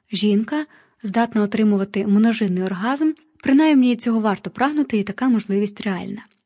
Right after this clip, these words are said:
Натхнення черпають з індійського тантричного сексу і камасутри та інших чужоземних джерел. Життю не вистачає свіжості, і звільнення від механічного мислення ніколи не може нашкодити.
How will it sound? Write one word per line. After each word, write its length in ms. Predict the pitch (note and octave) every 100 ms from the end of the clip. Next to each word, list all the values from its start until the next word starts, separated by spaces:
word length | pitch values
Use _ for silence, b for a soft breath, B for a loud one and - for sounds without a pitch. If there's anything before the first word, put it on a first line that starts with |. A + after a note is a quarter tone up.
| B B B B
Натхнення 460 | C4 - F#4+ G4 C#4+
черпають 560 | B3 A3+ C4+ C4+ A3
з 40 | A3
індійського 520 | A3 B3+ C4 - G3+
тантричного 640 | G3+ G3 G#3+ G#3 G3 G3
сексу 440 | F#3+ G3+ G#3 - D4+
і 40 |
камасутри 680 | - D#4 D#4+ A3 G3+ G3+ F#3+ _ -
та 80 |
інших 440 | A3+ C#4+ D#4 D#4+ -
чужоземних 600 | - G#3 G3 G#3+ G#3 -
джерел. 360 | G3+ F3 E3 E3 _ _ _ A#3+
Життю 400 | A#3 A#3+ E4 E4+
не 120 | B3
вистачає 600 | A3+ - A3+ - C4 A3
свіжості, 800 | - B3+ B3 G3+ - F#3+ F#3 -
і 140 | A3+ G#3+
звільнення 600 | G#3+ C4+ C4 A3+ G#3 G3
від 180 | G#3
механічного 720 | G#3 G#3 A3 A3 A3 G#3 G3 F#3+
мислення 600 | B3 D4+ C#4+ B3 A#3+ G#3+ B B B
ніколи 480 | A#3 A#3+ - C#4 D4
не 120 | A3+
може 320 | G3 A3 A3+
нашкодити. 680 | G3+ G3 - F#3+ F3+ - G#3